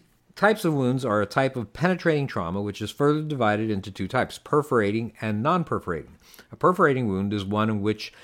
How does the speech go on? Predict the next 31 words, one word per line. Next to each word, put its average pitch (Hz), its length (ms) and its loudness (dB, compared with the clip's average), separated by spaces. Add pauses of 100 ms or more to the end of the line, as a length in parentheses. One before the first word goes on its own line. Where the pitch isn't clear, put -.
(160)
the 101 140 -2
object 139 460 4
causing 120 380 2
the 120 80 -4
damage 98 380 -2
goes 92 180 -4
in 90 100 -2
one 147 200 0
side 147 280 0
of 135 80 -4
the 135 80 -2
body 117 340 2
and 104 140 -4
then 95 160 -2
exits 85 360 -8
through 87 180 -6
the 95 140 -2
other 92 180 0
side. 71 360 -10 (300)
A 104 60 -6
wound 107 260 0
from 101 160 0
a 92 240 -2
two 127 140 -4
twenty-three 117 460 2
round 120 320 0
or 107 100 -2
a 95 60 -2
nato 101 320 0
five 101 260 0
fifty-six 104 600 -6